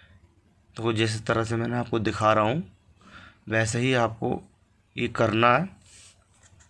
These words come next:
और बहुत ही ईजी है, ज़्यादा मुश्किल नहीं है, बहुत कठिन नहीं है, और तो मतलब आसान है। और आपको बता देता हूँ इसमें पेंट मारने की ज़रूरत नहीं होती, बस ऐसे ही बहुत अच्छा लगता है ये।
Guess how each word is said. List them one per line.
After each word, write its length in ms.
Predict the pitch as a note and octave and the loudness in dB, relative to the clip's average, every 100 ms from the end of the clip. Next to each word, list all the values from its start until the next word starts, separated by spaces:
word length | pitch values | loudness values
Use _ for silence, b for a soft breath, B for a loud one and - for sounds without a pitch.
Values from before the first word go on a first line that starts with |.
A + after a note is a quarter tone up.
| - - - - | -12 -10 -10 -6
और 140 | A2+ | -6
बहुत 280 | G#2+ B2 C3+ | -2 -2 2
ही 140 | C3 | 4
ईजी 260 | A#2+ A#2+ C3 | 2 2 2
है, 100 | C#3+ - - - _ _ _ B B B B B - | 2 -2 -16 -20 _ _ _ B B B B B -8
ज़्यादा 240 | A#2 A2 C3 | -2 2 2
मुश्किल 420 | A#2 A2 - B2+ | 2 0 0 2
नहीं 140 | A#2+ | 2
है, 60 | C#3+ | 0
बहुत 220 | B2+ B2+ | -2 -4
कठिन 380 | - A2 - B2 | -4 -4 -2 0
नहीं 300 | B2+ A#2 A2 | 2 2 2
है, 160 | D3+ G3 _ B B B B - _ B2+ | 0 -2 _ B B B B -20 _ -4
और 180 | B2+ | -2
तो 220 | B2+ - - - | -2 -4 -4 -4
मतलब 280 | A#2+ B2+ | 2 4
आसान 440 | A#2 A2 A#2 B2 C3 | 4 4 4 4 4
है। 180 | G#2+ F2+ F2 - - - B B B B B B _ | 0 -4 -14 -18 -20 -20 B B B B B B _
और 120 | - | 4
आपको 300 | A2+ A#2 A2+ | 6 6 2
बता 280 | A2+ A2+ B2+ | -2 4 4
देता 200 | C3+ C#3+ | 4 2
हूँ 100 | D#3+ | 2
इसमें 240 | C3+ C#3+ C3 | 2 -2 4
पेंट 260 | A#2+ A#2+ | 4 4
मारने 260 | B2 B2 B2 | 4 4 2
की 100 | C3 | 2
ज़रूरत 340 | A#2 A2+ B2 | 2 2 2
नहीं 120 | B2+ A#2+ | 2 2
होती, 320 | G#2+ C3+ E3+ - _ _ _ _ _ b b b b b _ _ | 2 -2 -4 -8 _ _ _ _ _ b b b b b _ _
बस 140 | B2+ - | -2 2
ऐसे 360 | A2+ A2+ A2 | 4 4 4
ही 100 | B2+ C#3 | 2 4
बहुत 260 | B2 B2+ | 2 4
अच्छा 300 | C3 - C3 | 2 4 2
लगता 260 | A#2+ A2+ A2+ | 2 2 2
है 140 | A2 | 4
ये। 180 | C3 | 2